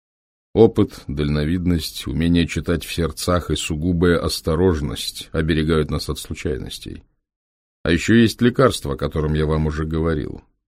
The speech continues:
По древней традиции оно называется эликсиром бессмертия.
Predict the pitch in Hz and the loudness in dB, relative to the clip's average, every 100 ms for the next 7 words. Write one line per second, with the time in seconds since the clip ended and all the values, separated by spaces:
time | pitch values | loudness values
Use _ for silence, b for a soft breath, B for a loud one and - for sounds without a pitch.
0 | _ _ _ 95 90 98 95 87 87 85 | _ _ _ 4 10 10 8 6 4 4
1 | 92 85 95 87 78 - _ _ _ _ | 2 0 0 0 0 -6 _ _ _ _
2 | _ _ _ _ - 87 90 87 82 87 | _ _ _ _ 0 2 4 4 2 2
3 | 85 85 76 - - 85 80 - - 85 | 4 4 2 -4 -2 0 0 -2 -6 -2
4 | 82 76 - 92 85 82 78 78 - - | -2 -2 -2 0 2 2 0 -2 -2 -2
5 | 90 80 - - - - - | 0 0 -2 -12 -12 -12 -14